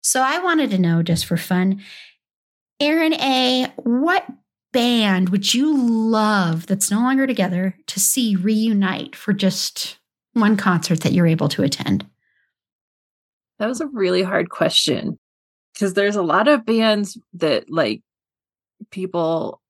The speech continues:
Speaker 2: have died and they can't reunite. But if there's one that of just, like,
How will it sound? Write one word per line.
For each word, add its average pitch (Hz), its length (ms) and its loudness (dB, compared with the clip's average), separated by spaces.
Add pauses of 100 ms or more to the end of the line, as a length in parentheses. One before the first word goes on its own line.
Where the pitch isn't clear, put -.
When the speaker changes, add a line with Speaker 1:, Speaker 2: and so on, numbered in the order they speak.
(420)
Speaker 2:
have 175 200 -6
died 139 260 0
and 175 80 -4
they 131 80 -6
can't - 260 -10
reunite. 254 640 -4 (800)
But 175 540 2
if 180 160 -2
there's 202 260 0
one 226 580 0
that 151 340 2
of 165 260 2
just, 175 260 -4
like, 160 380 -2